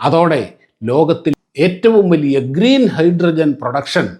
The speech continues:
ഭാരതത്തിലായിരിക്കും. ഹൈഡ്രജൻ ഉൽപ്പാദനം, അവയുടെ സംഭരണം, ട്രാൻസ്പോർട്ട്, അങ്ങനെ വമ്പൻ ഇൻഫ്രാസ്ട്രക്ചർ പ്രോജക്റ്റുകളാണ് നടപ്പാക്കിക്കൊണ്ടിരിക്കുന്നത്. അങ്ങനെ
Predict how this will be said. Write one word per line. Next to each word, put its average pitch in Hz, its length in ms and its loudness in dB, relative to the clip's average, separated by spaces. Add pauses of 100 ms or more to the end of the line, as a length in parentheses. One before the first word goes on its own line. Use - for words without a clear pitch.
(500)
ഭാരതത്തിലായിരിക്കും. 107 1040 -10 (760)
ഹൈഡ്രജൻ 147 540 0
ഉൽപ്പാദനം, 151 560 0 (480)
അവയുടെ 151 380 2 (100)
സംഭരണം, 151 520 -2 (440)
ട്രാൻസ്പോർട്ട്, 170 720 0 (420)
അങ്ങനെ 170 280 2 (220)
വമ്പൻ 208 560 0 (260)
ഇൻഫ്രാസ്ട്രക്ചർ 165 720 -4 (100)
പ്രോജക്റ്റുകളാണ് 127 760 -2 (160)
നടപ്പാക്കിക്കൊണ്ടിരിക്കുന്നത്. 98 1200 -8 (840)
അങ്ങനെ 160 380 4